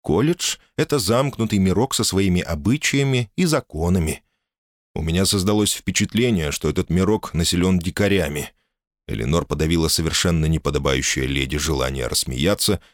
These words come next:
и превратила бурлящее веселье в кашель. «Я испытывала то же, что и вы, когда впервые попала сюда. Даже хуже, поскольку я женщина, а колледж населен исключительно мужчинами.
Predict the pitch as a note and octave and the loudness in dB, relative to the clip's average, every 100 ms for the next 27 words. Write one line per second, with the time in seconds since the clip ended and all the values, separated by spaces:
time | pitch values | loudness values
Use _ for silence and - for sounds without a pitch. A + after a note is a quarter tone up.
0 | - C3 C3+ A2+ - A2+ F#2 E2+ E2 D#2+ | -4 -2 0 -2 0 0 0 0 0 2
1 | - D2 C#2 D#2 - F#2 F#2+ E2+ E2 - | 0 -2 -4 -4 0 0 2 2 0 -6
2 | - D#2+ D2 - D#2+ - - _ _ _ | -8 -2 0 0 -2 -6 -12 _ _ _
3 | _ _ _ _ _ - C3+ D3+ - D#3+ | _ _ _ _ _ -2 0 2 0 -2
4 | D3 C#3+ D3+ D3 E3 C#3 C#3 - D3+ D3+ | -2 0 0 2 0 0 0 0 0 0
5 | D#3 D#3+ F#2 D2+ F#2 A#2 G2+ A2 C3+ - | 0 0 -2 -2 -2 0 2 2 0 -2
6 | G2 C#2+ D2 - C#2+ D2+ - _ _ - | -2 0 -2 -2 -2 -4 -6 _ _ -4
7 | - D3 E3+ - G#3+ D#2+ D#2+ - _ - | 0 0 0 0 0 2 -2 -4 _ -4
8 | A#2 D#3+ D3+ D#3+ D#3+ C#3 E3+ F#2 - D#2+ | 0 0 0 0 2 2 0 2 0 -2
9 | C#2+ - _ - G2 - - G#3+ G3 - | -6 -10 _ -6 -6 -2 0 0 0 0
10 | - - A#2+ - B2+ C#3+ D3 A2+ - B2+ | -2 0 0 2 2 2 0 0 0 -2
11 | - C#3 C3 C3 B2+ D3 - - D#2 D2+ | -2 -2 0 0 2 2 2 0 0 2
12 | D#2+ C#2+ | 2 0